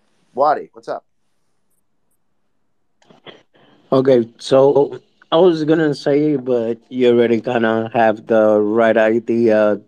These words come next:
Speaker 2: So one thing that I noticed that a lot of project fail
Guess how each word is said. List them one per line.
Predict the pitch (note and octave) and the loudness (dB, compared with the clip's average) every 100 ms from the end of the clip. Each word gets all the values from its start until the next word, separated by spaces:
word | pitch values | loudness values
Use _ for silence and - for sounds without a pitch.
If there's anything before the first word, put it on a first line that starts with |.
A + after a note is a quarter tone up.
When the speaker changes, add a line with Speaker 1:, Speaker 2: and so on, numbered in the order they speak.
| _ | _
Speaker 2:
So | - - A#2+ A2 G#2+ G#2+ - - _ _ _ | -6 0 2 2 0 -4 -20 -20 _ _ _
one | C#3 D3 D#3 | -2 0 2
thing | F3 E3+ C#3+ | 2 2 0
that | C3+ | 0
I | B2+ | 0
noticed | B2 B2 B2 A2+ A2 | -2 -2 -2 -2 -4
that | A2 G#2+ G#2 | -2 -2 -2
a | G#2+ | -4
lot | G#2+ G#2+ A2 | -4 -2 -2
of | A2 | -4
project | G2 A#2+ A2 A#2+ G2 - | -4 -2 -2 -2 -6 -4
fail | - A2+ A#2 A2 G#2+ | 0 2 4 2 -2